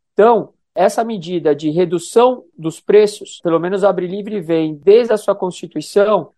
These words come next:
é batendo nessa tecla sobre a importância de termos preços no mercado doméstico compatíveis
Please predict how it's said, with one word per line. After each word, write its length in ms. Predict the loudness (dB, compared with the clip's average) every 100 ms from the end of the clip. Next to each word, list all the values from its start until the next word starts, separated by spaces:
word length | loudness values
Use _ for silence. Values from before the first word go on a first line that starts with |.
| -8
é 60 |
batendo 480 | 0 0 2 0 2
nessa 260 | -2 -2 -2
tecla 360 | 0 -2 -2
sobre 260 | -4 -4 -2
a 60 |
importância 920 | -2 -2 -4 -2 -2 -4 -4 -6 -8 -10 -8
de 140 | -6
termos 440 | 0 2 2 -4
preços 560 | -6 2 4 4 -2 -12
no 80 | -6
mercado 480 | -4 -4 -2 -2 -2
doméstico 500 | -4 -4 -6 -6 -8
compatíveis 960 | -8 -4 -2 -4 -6 -6 -6 -6 -10